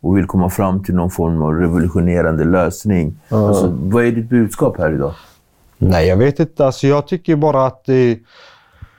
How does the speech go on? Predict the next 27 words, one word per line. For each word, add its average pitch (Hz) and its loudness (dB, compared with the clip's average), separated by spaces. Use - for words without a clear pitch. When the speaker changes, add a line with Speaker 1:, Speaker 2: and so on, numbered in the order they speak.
Speaker 2:
att, 110 -4
eh, 104 2
att 135 0
man 135 0
inte - -14
ska - -6
låsa 117 0
in 113 0
folk 117 -2
i 117 -4
förebyggande 101 0
syfte. - -6
Det 98 0
är 101 2
väl 104 2
det 127 4
jag 135 2
tycker. 110 -2
Jag 107 2
menar, 123 2
jag 113 2
har 127 2
en 131 -2
liten 113 -2
dotter 120 -2
som, 104 -2
eh, 104 2